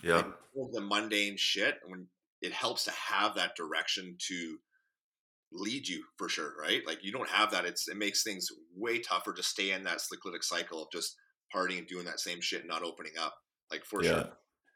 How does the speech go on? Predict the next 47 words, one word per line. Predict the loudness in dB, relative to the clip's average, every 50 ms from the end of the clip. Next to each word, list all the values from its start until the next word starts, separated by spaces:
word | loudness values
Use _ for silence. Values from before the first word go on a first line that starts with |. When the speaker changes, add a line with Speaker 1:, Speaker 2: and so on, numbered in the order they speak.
| _ _ _ _ _ _ -4
Speaker 2:
We | -2 2
need | 4 6 8
Speaker 1:
Yeah. | 10 10 8
Speaker 2:
that | 6 4 -2 -10 -18 -18 -6 0 2
inner, | 4 4 4 2 0
we're, | 0 -2 -2 -4 -6 _
we're | -4 -2 4
happiest | 8 10 10 10 10 6 -2 -2
when | -4 -4
we're | -4 -4 -4
creative, | 0 2 4 4 6 6 4 2 0 -2 -6 -8
we're | -6 -2
doing | 0 0 0 0 -2
things. | -2 -2 -2 -2 -2 -2 -4
And | -4 -6
if | -6
you're | -2 2
not | 6 6 6 6 4 0 -2
being | -2 -2 -2 -2
creative, | -2 -2 -2 -2
you | -2 -2
don't | -4 -4 -4
have | -4 -2
something | -2 -2 -2 -2
that | -2 -2
makes | -2 -2 -2
you | -2 0
happy | 0 0 0 0 -4 -8
doing | -6 -6 -4 -4
on | -4 -4
a | -2
regular | -2 -2 -2 -4 -6 -4
basis, | -4 -4 -2 -2 -2 -2 -2 -4 -6 -6 _ _ _ _ _ _
you | -8 0
gotta | 4 4 6 4 4
go | 2 2 4 6
out | 6 6 4 2 -4 _ _ _ _ _ _ _ _ _ -6
and | -4 -4 -4 -4 -4 -4
just | -2 0 2
try | 0 0 0 4 6 8 8 8
new | 6 0
things. | -4 -2 -2 -2 -2 -2 -4 -4 -4 -4 -6 _ _ _ _ _ _ _ _ _ _ -4
If | 2
you're | 8 10
not | 12 12 12
sure | 10 8 8 6
what, | 6 4 4